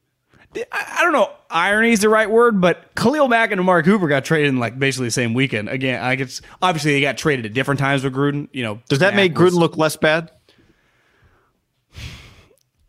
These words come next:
Speaker 1: I mean, it doesn't make
Speaker 2: I think
Speaker 1: him
Speaker 2: it
Speaker 1: look
Speaker 2: makes him look
Speaker 1: worse.
Speaker 2: a little less bad. Yeah. I mean,
Speaker 1: Uh,
Speaker 2: as it
Speaker 1: uh,
Speaker 2: relates to those trades,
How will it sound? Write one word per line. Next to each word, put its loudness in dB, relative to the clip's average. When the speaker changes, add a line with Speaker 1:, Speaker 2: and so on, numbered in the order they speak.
Speaker 1:
I -2
mean, 4
it 2
doesn't 2
make 2
Speaker 2:
I -2
think 0
Speaker 1:
him 4
Speaker 2:
it 0
Speaker 1:
look 2
Speaker 2:
makes 0
him 2
look 2
Speaker 1:
worse. 0
Speaker 2:
a 4
little 2
less 0
bad. -4
Yeah. -6
I 0
mean, 0
Speaker 1:
Uh, -8
Speaker 2:
as -2
it 0
Speaker 1:
uh, -2
Speaker 2:
relates 2
to 2
those 2
trades, -8